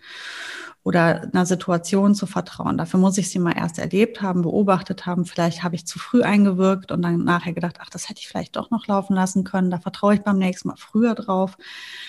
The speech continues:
Ähm, wir wachsen ja alle in den Situationen. Ähm,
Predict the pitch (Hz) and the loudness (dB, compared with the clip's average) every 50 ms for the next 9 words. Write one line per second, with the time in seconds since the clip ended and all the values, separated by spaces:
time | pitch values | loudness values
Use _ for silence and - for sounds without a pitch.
0 | - - - _ _ - 196 185 190 190 190 - - - 185 190 180 170 180 196 | -18 -20 -20 _ _ 2 4 6 6 4 4 0 -2 -2 0 0 4 4 4 2
1 | 190 - 208 185 170 - - 175 202 233 226 226 233 233 220 208 214 202 208 - | 4 2 2 4 4 4 4 4 4 4 6 6 6 6 4 4 2 -2 -2 -2
2 | 214 190 190 - - 190 190 190 185 185 185 185 - - - - - - - _ | -4 -4 -4 -4 -4 -2 0 2 4 4 2 0 -2 -14 -20 -20 -20 -20 -20 _
3 | _ _ _ _ _ 208 196 185 180 180 180 175 175 - - | _ _ _ _ _ 2 4 4 4 4 4 4 2 0 -2